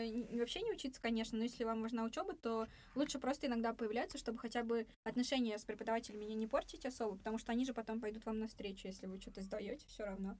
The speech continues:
Вот. Ну, а в плане работы тоже, э, ну, я вообще как бы не сторонник, э, созвонов. Мы давно уже на работе у нас отказались от постоянных созвонов, ежедневных,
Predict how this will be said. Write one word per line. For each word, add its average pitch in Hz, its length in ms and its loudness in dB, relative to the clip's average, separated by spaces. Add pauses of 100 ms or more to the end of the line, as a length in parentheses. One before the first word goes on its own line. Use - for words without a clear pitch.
(380)
Вот. 226 360 0
Ну, 269 120 0
а 277 80 2
в - 40 -8
плане 277 260 4
работы 269 460 2
тоже, 247 380 2 (160)
э, 208 300 0
ну, 269 180 4
я 254 140 6
вообще 302 280 2
как 220 180 -2
бы 220 260 0 (380)
не 240 120 4
сторонник, 311 560 2
э, 226 200 4
созвонов. 240 540 0
Мы 226 100 2
давно 233 280 2
уже 233 180 0
на 220 120 0
работе 220 360 -2
у - 20 -4
нас 214 160 -6
отказались 262 480 -2
от 214 100 -4
постоянных 226 380 -2
созвонов, 269 520 -4
ежедневных, 214 720 -2